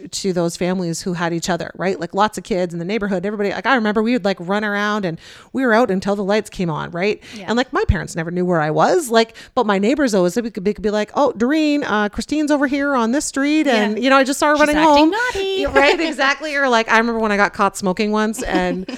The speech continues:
Speaker 2: <laughs>
Speaker 1: so one of the neighbors, like, called my mom, and they were like, "Uh, Doreen, I'm pretty sure I saw your daughter smoking at the corner on her bicycle." So I get home, and I, my, I'm like,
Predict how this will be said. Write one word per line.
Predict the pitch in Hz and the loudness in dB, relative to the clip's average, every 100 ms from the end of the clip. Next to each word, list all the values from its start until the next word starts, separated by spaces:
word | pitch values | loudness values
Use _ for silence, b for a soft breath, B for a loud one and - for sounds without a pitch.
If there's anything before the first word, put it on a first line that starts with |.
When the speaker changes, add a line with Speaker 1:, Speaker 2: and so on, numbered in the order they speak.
| - | -10
Speaker 2:
<laughs> | 247 | -10
Speaker 1:
so | - 254 | 2 4
one | 311 254 | 4 2
of | 247 | 4
the | |
neighbors, | 247 262 240 | 4 4 4
like, | 254 | 2
called | 247 226 | 6 6
my | 247 | 6
mom, | 233 226 240 | 8 6 6
and | |
they | 226 | 4
were | 226 | 4
like, | 220 214 - | 4 2 0
"Uh, | 208 214 208 | 0 2 2
Doreen, | 202 214 262 269 254 | 0 0 0 0 -2
I'm | 196 196 185 | -2 -2 -2
pretty | 262 330 | -2 0
sure | 269 | 0
I | 254 | -2
saw | 254 226 | 0 0
your | 220 | 0
daughter | 196 175 165 | 2 0 0
smoking | - 208 269 | 0 0 2
at | 269 | 0
the | 262 | -2
corner | - 269 262 262 262 - | -2 0 0 0 0 0
on | 202 | 0
her | 196 180 | 0 2
bicycle." | 202 254 - - 277 277 277 B B | 2 2 0 0 4 4 2 B B
So | 247 | 2
I | 202 | 4
get | 214 | 6
home, | 254 269 269 | 6 8 6
and | 240 | 6
I, | 214 226 | 4 2
my, | 214 220 | 2 4
I'm | 233 | 4
like, | 247 | 2